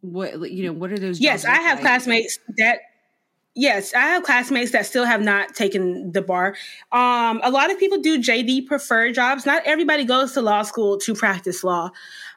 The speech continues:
Speaker 2: Um, I think that's another really common, you know, misconception. Like, you don't, you know, you're not a lawyer, but, you know, you, you just have a J D. But, um, s-,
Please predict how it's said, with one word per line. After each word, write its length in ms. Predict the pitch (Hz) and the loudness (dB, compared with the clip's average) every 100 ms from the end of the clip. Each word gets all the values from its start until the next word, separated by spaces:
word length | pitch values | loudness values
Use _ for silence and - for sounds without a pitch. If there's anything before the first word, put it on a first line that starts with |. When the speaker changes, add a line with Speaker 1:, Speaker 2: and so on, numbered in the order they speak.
| - | 0
Speaker 2:
Um, 460 | 220 208 196 196 | 2 2 2 0
I 60 | 208 | 0
think 160 | 254 233 | 0 2
that's 200 | 214 220 | 0 0
another 420 | 214 202 202 196 | 2 2 2 2
really 220 | 196 190 | 0 -2
common, 640 | 185 208 196 185 175 175 - _ - | -2 0 2 2 0 -2 -6 _ -4
you 100 | 196 | -2
know, 160 | 185 | 0
misconception. 760 | 180 190 196 190 180 175 - 202 | 0 -2 -4 -8 -6 -6 -6 -6
Like, 180 | 180 180 | -6 -6
you 100 | 196 | -4
don't, 400 | 196 208 202 196 _ _ _ _ _ _ - | 0 0 0 -4 _ _ _ _ _ _ -4
you 120 | 208 | -2
know, 140 | 180 | 0
you're 180 | 170 233 | 0 2
not 280 | 269 240 - - - | 4 2 0 -8 -4
a 100 | 214 | -2
lawyer, 720 | 180 208 262 311 240 190 185 | 2 2 4 2 2 2 2
but, 300 | 180 190 180 | 0 0 0
you 100 | 190 | 0
know, 60 | 190 | 0
you, 180 | 190 196 | 0 -2
you 140 | 202 | -2
just 200 | 190 190 | -2 -2
have 180 | 202 185 | -2 -2
a 40 | 170 | -2
J 220 | 180 170 | -2 -2
D. 300 | 190 180 175 _ _ - _ | -2 -4 -8 _ _ -20 _
But, 300 | 185 214 214 | -2 0 0
um, 580 | 214 208 190 175 175 180 _ _ _ _ _ _ _ _ _ - _ _ | 0 0 0 -2 -4 -10 _ _ _ _ _ _ _ _ _ -20 _ _
s-, 180 | - - | -20 -20